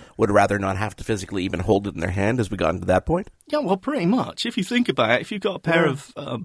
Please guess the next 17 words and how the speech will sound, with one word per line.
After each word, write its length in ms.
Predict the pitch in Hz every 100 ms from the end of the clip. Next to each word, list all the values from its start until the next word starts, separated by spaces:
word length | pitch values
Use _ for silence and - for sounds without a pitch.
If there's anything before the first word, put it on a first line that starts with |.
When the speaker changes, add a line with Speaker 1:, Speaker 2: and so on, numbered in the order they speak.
| -
Speaker 2:
Bluetooth 420 | 160 151 156 127
headphones 540 | 147 202 - 117 101 92
on, 280 | 90 - - - - -
you've 140 | 131
got 100 | 143
your 100 | 120
phone 300 | - 170 175
in 80 | 135
your 80 | 120
pocket 360 | - 156 -
and 80 | 113
a 40 | 123
Bluetooth 400 | 165 143 139 -
keyboard 460 | - 170 123 107
on, 160 | 104 110
you 100 | 180
can 460 | - 170 131 113